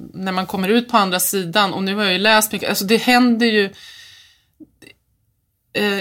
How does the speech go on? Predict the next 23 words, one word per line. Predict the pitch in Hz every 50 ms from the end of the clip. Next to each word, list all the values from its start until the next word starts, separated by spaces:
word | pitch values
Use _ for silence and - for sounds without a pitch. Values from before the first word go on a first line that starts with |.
| -
jag, | - 247 233 180 - 190
jag | 226 254 254 262
tycker | 262 254 233 240 226
ju | 214
så | 208 - 214
här | 185 185 180 -
generellt | 202 202 202 190 180 -
att | 202
man | 196 196 190
måste | 202 202 - - 190
ju | 190
prata | - - 262 247 214 - - - 269 220
om | 180 165 160
riskerna | 151 151 - - - - 50 53
också. | 58 - - - - 78 82 90 202 -
För | - -
att | 190 - _ - - _ _ _ _ _ _ - - - - - - - -
boxningsanhängarna | - 190 220 208 - - - 202 196 196 - - - - - - - 202 202 202 220 262 262 262 240 220 214 196
vill | 190 185 180
ju | 165 160
gärna | 165 156 139 131 117 131 147 - - - _ _ _ -
kanske | - - - - - - - -
så | - - - -